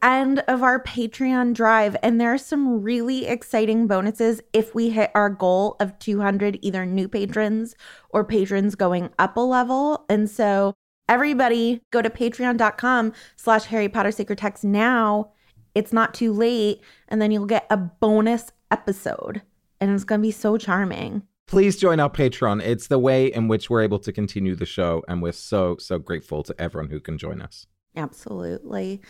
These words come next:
Speaker 1: We also have a live show, October twelfth, a virtual live show. It will be virtual, but Casper and I will actually be in the same apartment in New York City, so we're gonna celebrate that.
Speaker 2: <laughs> Yeah. You'll be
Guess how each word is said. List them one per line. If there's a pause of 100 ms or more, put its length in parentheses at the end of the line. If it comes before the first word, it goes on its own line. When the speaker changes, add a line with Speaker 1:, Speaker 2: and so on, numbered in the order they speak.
(240)
Speaker 1:
We
also
have
a
live
show, (100)
October
twelfth,
a
virtual
live
show. (360)
It
will
be
virtual,
but
Casper (100)
and
I
will
actually
be
in
the
same
apartment
in
New
York
City,
so
we're
gonna (480)
celebrate
that. (320)
Speaker 2:
<laughs>
Yeah. (320)
You'll
be